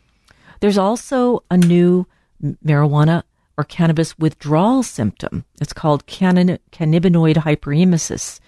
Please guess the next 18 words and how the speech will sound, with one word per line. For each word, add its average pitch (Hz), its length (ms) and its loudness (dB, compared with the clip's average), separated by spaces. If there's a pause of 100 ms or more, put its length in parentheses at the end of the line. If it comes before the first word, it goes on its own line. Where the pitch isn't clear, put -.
(160)
I've - 100 -14
talked 233 260 -4
about 160 220 -2
it - 60 -10
before. - 480 -2 (1200)
You 190 380 2
may 294 280 2
actually 277 580 0
have 247 260 -2
that - 180 0
or 135 100 0
know 175 180 4
someone 190 320 0
who 185 120 2
does 185 280 -2
have - 240 -10
it. - 200 -14 (580)
Uh, 156 260 0